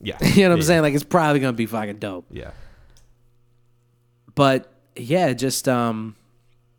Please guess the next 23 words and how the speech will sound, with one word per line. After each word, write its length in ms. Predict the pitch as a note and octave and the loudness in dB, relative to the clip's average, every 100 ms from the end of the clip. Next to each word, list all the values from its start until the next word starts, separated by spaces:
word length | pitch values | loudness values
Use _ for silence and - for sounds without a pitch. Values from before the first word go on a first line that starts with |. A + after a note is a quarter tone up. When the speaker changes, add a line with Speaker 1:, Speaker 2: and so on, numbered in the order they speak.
| _ _ - | _ _ -12
Speaker 2:
I 80 | - | -4
don't 140 | C3 D3 | -2 0
know. 200 | E3 - _ | 0 -4 _
I, 180 | - G#2 G2 | -10 -8 -8
I 40 | G#2+ | -10
just, 360 | G#2+ G#2+ - | -8 -8 -6
uh, 360 | A2 G#2+ A2 G#2+ - _ | -4 -2 -4 -6 -12 _
as 120 | A#2 G#2 | -10 -6
much 280 | B2+ B2+ | -4 -4
as 100 | A#2+ | -4
I'm 220 | A#2+ A#2 A#2 | -4 -4 -4
a 20 | |
non-religious 720 | A2+ A#2+ A#2 A#2 A#2 G#2 G#2 | -4 -4 -2 -4 -4 -6 -10
person, 400 | - B2+ - A2+ | -4 -4 -4 -8
I 40 | |
still 260 | G#2+ - A#2+ | -8 -6 -6
have 240 | A2+ A2+ | -6 -10
this 320 | A2 G#2+ - - _ _ _ _ _ | -10 -10 -10 -14 _ _ _ _ _
soft 380 | - - C#3 D3 | -10 0 0 0
spot 360 | - C3+ B2 - | -2 -2 -2 -4
for 80 | A2+ | -10
people 520 | - B2 - A2+ A2 - | -6 -8 -6 -8 -8 -8
who 500 | A#2 A2+ A2 G#2+ | -6 -6 -6 -10